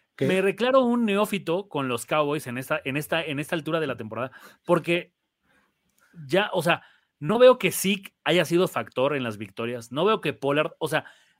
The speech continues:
Speaker 2: lo peor de todo es que, mm, no es que los Cowboys estén ganando a pesar de Cooper Rush, están ganando por Cooper Rush, lo cual me llena un montón de expectativas de este equipo que, ojo, de entrada siento que alguien debería estar checando,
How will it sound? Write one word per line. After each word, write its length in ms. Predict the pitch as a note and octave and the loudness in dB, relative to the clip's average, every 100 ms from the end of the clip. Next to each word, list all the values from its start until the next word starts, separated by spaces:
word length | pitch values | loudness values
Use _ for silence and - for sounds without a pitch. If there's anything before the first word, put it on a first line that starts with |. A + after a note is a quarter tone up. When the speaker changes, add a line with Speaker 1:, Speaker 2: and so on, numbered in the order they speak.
| _ | _
Speaker 2:
lo 240 | E3 E3 | 2 2
peor 240 | - F3+ B3 | 4 4 4
de 100 | A#3+ | 4
todo 200 | A3+ A#3+ | 4 2
es 100 | A#3 | 2
que, 280 | F3+ D3+ - _ F#3+ | -4 -4 -10 _ -6
mm, 280 | F3+ F#3+ G3 - _ F#3 | -4 -4 -8 -16 _ -4
no 260 | F3+ A#3 | 0 2
es 100 | C#4+ | 0
que 100 | - | 2
los 200 | D4+ A3 | 2 2
Cowboys 400 | - A3+ A3+ A#3+ | 0 2 2 0
estén 260 | F3+ G3+ G#3 | -2 -4 -4
ganando 420 | G3 F#3 G3 G#3+ _ _ _ | -4 -4 -4 -8 _ _ _
a 160 | E3 E3 | -2 0
pesar 320 | F3 - A3 | 0 0 -2
de 100 | G#3+ | 0
Cooper 300 | G3+ F#3+ E3 | -2 0 0
Rush, 280 | C#3 E3+ - _ _ _ | 0 -2 -4 _ _ _
están 400 | - G3+ G3 A#3+ | 2 2 2 0
ganando 400 | C4+ A#3 A#3+ C#4 | 0 0 0 -2
por 200 | G#3 E3+ | 2 0
Cooper 300 | - A#3 A#3+ F3+ | 0 -2 -2 0
Rush, 260 | G3+ A#3 - | -2 -2 -4
lo 200 | F#3 E3 | 0 2
cual 320 | F3 G3+ A#3 | 4 4 4
me 180 | A3 F3+ | 0 0
llena 360 | E3+ G3+ G#3+ - | 0 -2 -6 -10
un 240 | - G3 B3 | -6 -4 0
montón 360 | A#3 F3+ G3 G#3+ | -2 0 0 0
de 60 | |
expectativas 640 | A3 G3 D3+ C3 D3+ F#3+ E3+ | -2 -4 -4 -6 -2 -4 -2
de 80 | |
este 140 | F3+ F#3 | -4 -6
equipo 360 | D#3+ D3 F#3+ - _ _ | -6 -8 -8 -10 _ _
que, 200 | E3 F3 | -6 -2
ojo, 400 | G3+ G#3+ F3+ - _ _ _ _ | 0 2 0 -2 _ _ _ _
de 120 | D#3 E3+ | -2 -2
entrada 400 | E3+ F3+ A3 A#3 | 2 2 2 0
siento 320 | G#3+ G#3+ A3 | -2 -2 -2
que 200 | E3 - | -4 0
alguien 340 | D3 D3+ D#3 F#3+ | 4 4 2 0
debería 260 | C#3 C3+ | 0 0
estar 200 | C#3+ D3+ | 0 -2
checando, 560 | C#3+ C3+ C3+ C#3 D#3+ | -4 -4 -4 -2 -4